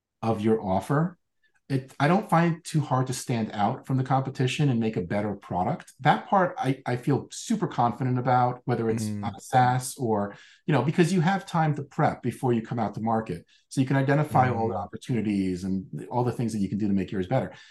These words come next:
Speaker 2: Mm.
Speaker 1: My biggest problem is, how do you get people aware of what you're doing? And that's, that's tough. It's hard, especially it, now. It's getting harder and harder because there's so much
Speaker 2: Mm-hmm.
Speaker 1: noise in the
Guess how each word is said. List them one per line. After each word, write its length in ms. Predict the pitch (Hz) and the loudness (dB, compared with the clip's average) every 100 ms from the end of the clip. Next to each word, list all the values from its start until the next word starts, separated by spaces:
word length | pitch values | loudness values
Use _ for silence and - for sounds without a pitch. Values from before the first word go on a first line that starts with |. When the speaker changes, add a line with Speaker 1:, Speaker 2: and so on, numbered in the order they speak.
| - 117 | -10 -6
Speaker 2:
Mm. 240 | 117 110 | -4 2
Speaker 1:
My 200 | 131 165 | 4 4
biggest 240 | - 127 | 0 -4
problem 300 | - 113 113 | 2 4 4
is, 160 | 107 - | 0 -2
how 160 | 123 156 | 0 2
do 60 | |
you 500 | 160 120 117 113 107 - _ _ _ _ _ _ - 113 | 2 2 2 2 0 -6 _ _ _ _ _ _ -10 0
get 220 | 135 131 | 0 2
people 520 | 151 135 123 113 - _ _ - | 0 2 2 0 -4 _ _ 0
aware 520 | 110 113 117 113 110 107 | 2 4 4 2 0 -6
of 240 | 95 98 | -6 -2
what 180 | 107 101 | -2 0
you're 140 | 98 | -2
doing? 420 | 87 107 92 87 - | 0 -2 -2 -4 -2
And 200 | 117 110 | 0 4
that's, 380 | 220 - - | 2 0 -6
that's 280 | - 196 - | 0 0 0
tough. 340 | - 190 - - - | 4 6 4 -4 -2
It's 160 | 131 - | -2 4
hard, 320 | 190 143 - | 4 4 0
especially 600 | 123 160 - - 143 113 | -2 0 0 2 2 2
it, 200 | 120 - _ | -4 -10 _
now. 360 | 113 127 123 85 | 0 4 4 2
It's 100 | 185 | 0
getting 180 | 147 123 | 2 2
harder 380 | - 135 135 117 | 4 4 4 0
and 100 | 101 | 0
harder 300 | 175 151 90 | 0 0 -2
because 260 | 95 107 | -4 -6
there's 160 | 107 113 | -6 -4
so 80 | 117 | -2
much 140 | 110 | 0
Speaker 2:
Mm-hmm. 80 | 104 | 0
Speaker 1:
noise 180 | 147 | 2
in 60 | |
the 40 | 113 | 0